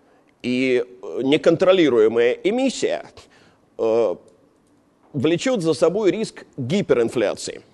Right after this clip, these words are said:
Э, вот гиперинфляцию наша страна пережила, э, в двадцатом веке, к счастью, однажды, во время гражданской войны, когда, э, к двадцать второму году, э, цены превысили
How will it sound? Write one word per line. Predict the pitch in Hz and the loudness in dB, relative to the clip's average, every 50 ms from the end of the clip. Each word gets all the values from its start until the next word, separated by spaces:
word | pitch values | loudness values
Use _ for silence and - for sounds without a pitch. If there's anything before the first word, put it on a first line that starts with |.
| _ _ _ _ _ _ _ _ _ _ _ - - _ _ _ _ - - | _ _ _ _ _ _ _ _ _ _ _ -20 -20 _ _ _ _ -18 -8
Э, | - 117 117 113 117 117 | -4 -2 0 2 2 4
вот | 117 131 123 - - - | 4 2 0 0 -6 -6
гиперинфляцию | 135 123 240 254 - 165 151 151 151 147 - 156 135 120 107 - - 123 113 127 | 0 0 0 2 4 4 4 4 2 2 2 2 2 2 0 -2 -4 -6 -4 -2
наша | 180 226 - - | -2 -4 -4 -4
страна | - 165 143 151 175 202 196 | -6 -4 -2 0 -2 -2 -2
пережила, | 196 165 143 139 131 120 143 156 170 180 190 196 190 - - - - - - _ _ _ _ _ - | 0 2 2 2 4 4 4 6 6 6 6 4 2 -4 -16 -20 -20 -20 -20 _ _ _ _ _ 2
э, | 120 120 117 | 4 4 4
в | 117 | 2
двадцатом | 110 131 143 147 151 147 214 202 190 - 160 143 | 2 4 2 2 4 4 4 4 4 4 2 0
веке, | 135 151 196 208 - 160 | 2 2 0 0 -2 -4
к | 123 - | -6 -4
счастью, | - 180 180 170 - - 170 170 | -4 -4 -4 -4 0 2 2 2
однажды, | 151 143 151 151 143 127 113 - - - - - - - _ _ _ _ _ - | 4 4 6 6 6 6 2 0 -6 -14 -16 -16 -20 -20 _ _ _ _ _ -8
во | - 113 127 127 | 2 4 4 6
время | 139 147 180 190 185 147 | 6 4 4 2 4 4
гражданской | 147 143 131 - 123 160 156 160 156 - - 147 139 | 4 4 4 4 4 4 4 4 2 2 2 2 4
войны, | 139 147 151 147 135 120 101 | 6 4 4 4 2 0 -2
когда, | 95 - 120 117 117 113 127 123 120 117 110 107 - - - - - _ _ _ | 0 -2 -2 -2 0 2 4 4 4 4 2 -2 -6 -16 -20 -20 -20 _ _ _
э, | 117 110 104 107 101 98 - - | -4 -2 -2 -2 -4 -6 -8 -8
к | |
двадцать | 110 107 107 147 151 135 120 - - - | -8 -2 2 4 6 4 4 2 -2 2
второму | - 135 131 139 135 135 135 135 135 - - - | 4 4 6 6 6 6 4 0 0 -4 -14 -6
году, | - 131 147 247 269 262 156 120 87 85 - - - - - - - | -4 0 2 2 2 4 2 0 -2 -2 -8 -16 -20 -20 -20 -6 -2
э, | 113 113 113 113 113 113 113 107 82 64 - - - - - | 0 0 2 2 2 2 0 0 -2 -4 -10 -18 -20 -20 -16
цены | - - - 202 240 240 220 160 120 104 - - - - - 113 _ - | -12 -2 2 4 4 6 6 4 2 0 -2 -6 -16 -20 -20 -16 _ 0
превысили | 151 160 165 151 190 208 185 - - 123 107 101 107 101 85 - - | 2 2 4 2 2 0 0 0 0 0 0 2 0 0 0 -4 -10